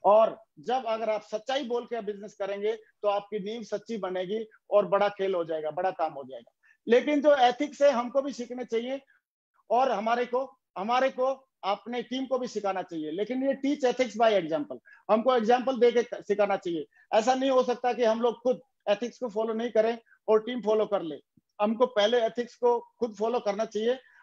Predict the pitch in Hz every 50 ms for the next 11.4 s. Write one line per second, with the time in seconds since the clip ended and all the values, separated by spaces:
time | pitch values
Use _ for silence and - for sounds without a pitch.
0 | _ - 180 190 208 208 - - 240 214 202 202 208 214 208 - _ _ _ _
1 | _ 226 240 247 240 226 - 240 233 202 165 - - 208 214 220 214 208 202 196
2 | 202 202 - 214 196 190 196 202 196 170 - 175 160 175 165 160 - 151 139 131
3 | 120 - _ _ - - _ - 185 214 240 254 214 190 196 240 240 240 - 269
4 | 269 262 - - _ _ _ 190 196 233 247 233 220 247 277 285 302 294 - 254
5 | 240 - - 247 247 247 202 220 233 233 240 233 220 233 220 202 214 202 196 208
6 | 196 185 202 208 196 240 226 214 220 233 240 - _ _ _ _ 196 208 214 208
7 | 196 214 226 220 214 202 190 - 214 202 202 214 214 185 190 202 196 196 190 185
8 | 185 156 170 175 151 185 175 - 165 156 - - 165 165 165 147 151 156 147 _
9 | - 143 131 123 - _ _ _ _ _ _ _ _ - 190 208 233 247 240 240
10 | - _ _ _ _ _ _ _ _ - - 202 226 - - 208 220 226 247 220
11 | 277 269 269 247 190 - -